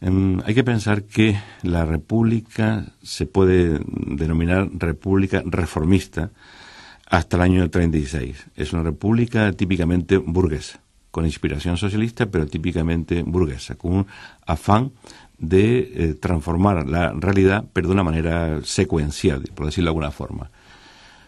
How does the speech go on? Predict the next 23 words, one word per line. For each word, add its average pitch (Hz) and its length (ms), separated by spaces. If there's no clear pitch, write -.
Pero 98 160
es 107 80
que, 117 480
re-, 87 280
efectivamente, 87 1040
el 69 80
primer 87 360
bienio 92 400
es 82 160
el 87 80
único 101 320
que - 60
se 80 100
puede 85 280
entender 82 400
como 80 220
auténticamente 80 640
republicano. 78 600
No 92 120
así 90 200
el 82 80
segundo 82 400
bienio, 104 480